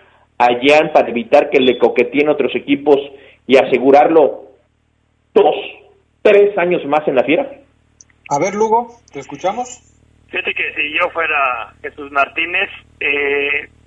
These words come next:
Speaker 3: y, y viendo lo que Jan Meneses le ha dado al, al equipo y que también tiene veintisiete años, es lógico que, que, que sí trataría de renovarlo,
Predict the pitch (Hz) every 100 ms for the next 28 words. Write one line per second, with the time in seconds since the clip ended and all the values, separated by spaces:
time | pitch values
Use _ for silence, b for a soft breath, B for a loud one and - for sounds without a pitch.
0 | _ - - 160 151 185 208 165 160 160
1 | 151 147 135 - 143 139 135 156 165 156
2 | 160 165 143 135 143 143 143 143 131 135
3 | 143 143 135 113 123 123 - 123 120 -
4 | 175 - 131 131 - _ 135 113 127 117
5 | 120 151 127 107 _ - 120 120 113 110
6 | 107 135 - 131 135 139 - - 127 117
7 | 135 - 135 135 - 135 - - 135 120
8 | 127 - 180 185 170 139 135 131 143 139
9 | 127 120 117 113 110 -